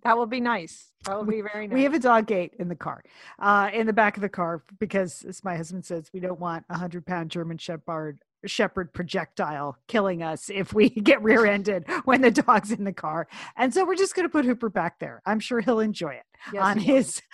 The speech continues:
Speaker 2: eleven hundred mile trek to Bend, Oregon.
Speaker 1: I'm sure you'll make it nice and cozy, uh, for him.
Speaker 2: It'll be
Speaker 1: So,
Speaker 2: great. She said
Speaker 1: yes.
Speaker 2: he's very good in the car. So,
Speaker 1: He's a good traveler. Yeah.
Speaker 2: so that's our job this weekend. We're doing that.
Speaker 1: Okay.
Speaker 2: What about you?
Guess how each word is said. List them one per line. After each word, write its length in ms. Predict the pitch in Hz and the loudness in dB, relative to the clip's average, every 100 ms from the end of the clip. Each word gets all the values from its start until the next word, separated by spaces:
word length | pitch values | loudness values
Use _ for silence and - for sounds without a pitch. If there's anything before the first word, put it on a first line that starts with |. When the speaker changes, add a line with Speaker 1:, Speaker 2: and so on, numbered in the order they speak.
| - - | -8 0
Speaker 2:
eleven 320 | 214 202 208 | 2 2 2
hundred 280 | 208 190 180 | 0 -2 -4
mile 200 | 170 170 | -6 -6
trek 260 | - 175 - | -6 -8 -4
to 80 | 190 | -2
Bend, 260 | 165 151 151 | -2 -4 -6
Oregon. 420 | 139 135 123 113 | -8 -12 -20 _
Speaker 1:
I'm 140 | 196 196 | -8 -8
sure 180 | - 247 | -6 -4
you'll 140 | 247 | -2
make 240 | 233 220 226 | -2 -4 -6
it 60 | |
nice 260 | 202 208 - | -8 -8 -8
and 100 | 226 | -6
cozy, 640 | - 190 180 185 175 170 - | -4 -4 -4 -6 -6 -8 -8
uh, 220 | 180 165 | -6 -6
for 300 | - 170 170 | -10 -10 -8
him. 260 | 175 175 175 | -10 -8 2
Speaker 2:
It'll 160 | 240 247 | 4 6
be 100 | 254 | 4
Speaker 1:
So, 60 | |
Speaker 2:
great. 300 | 226 196 139 - | 2 2 0 -12
She 200 | - 214 | -4 0
said 100 | 190 | 2
Speaker 1:
yes. 180 | 208 - | 0 -4
Speaker 2:
he's 120 | - | -2
very 220 | 226 233 | 2 2
good 160 | 226 220 | 2 0
in 60 | |
the 60 | 214 | -2
car. 360 | - 220 214 214 | 2 2 2 0
So, 160 | - | -2
Speaker 1:
He's 80 | 170 | 0
a 40 | 165 | 2
good 240 | 208 208 | 2 2
traveler. 540 | 226 185 170 160 135 175 | 2 2 2 -4 -8 -4
Yeah. 160 | 190 | -2
Speaker 2:
so 80 | 202 | 0
that's 300 | 185 202 - | 0 -2 0
our 120 | 220 | 0
job 320 | 202 214 190 175 | 2 2 0 -2
this 200 | 170 - | -10 -12
weekend. 360 | 127 139 120 127 | -16 -14 -12 -4
We're 100 | 185 | 2
doing 260 | 208 190 180 | 2 2 0
that. 160 | 127 | -2
Speaker 1:
Okay. 80 | 160 - | -8 -8
Speaker 2:
What 100 | 208 | -2
about 240 | 214 208 | 0 0
you? 220 | 190 147 | -4 -10